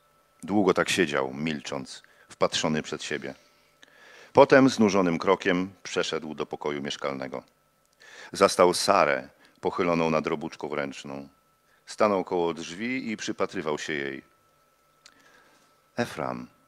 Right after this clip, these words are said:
rzekła, „nie musisz mnie pytać. Rób, co powinieneś”. „Spróbuję rano, w dzień Bożego Narodzenia”, powiedział.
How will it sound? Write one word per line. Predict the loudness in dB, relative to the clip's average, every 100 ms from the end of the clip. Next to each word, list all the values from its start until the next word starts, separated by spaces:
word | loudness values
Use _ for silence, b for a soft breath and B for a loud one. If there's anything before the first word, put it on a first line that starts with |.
| _ -18
rzekła, | -16 -12 -12 -12 -16 _ b b b b -10
„nie | -2 -2
musisz | -2 -6 -10
mnie | -10
pytać. | -12 -14 -16 -16 -20 _ _
Rób, | -2 -2 -2 -8
co | -10
powinieneś”. | -6 -6 -4 -4 -4 -8 -14 -18 -20 _ _ _ _ _ _ _ b b b b b b b b b b b b _ _
„Spróbuję | -12 -6 -4 -2 -2 0 2
rano, | 4 4 2 -4 -8 -14 -14
w | -2
dzień | 2 2
Bożego | 2 0 0 2
Narodzenia”, | 2 0 -2 -2 -2 -8 -12 -18 -16 -12
powiedział. | -10 -8 -8 -10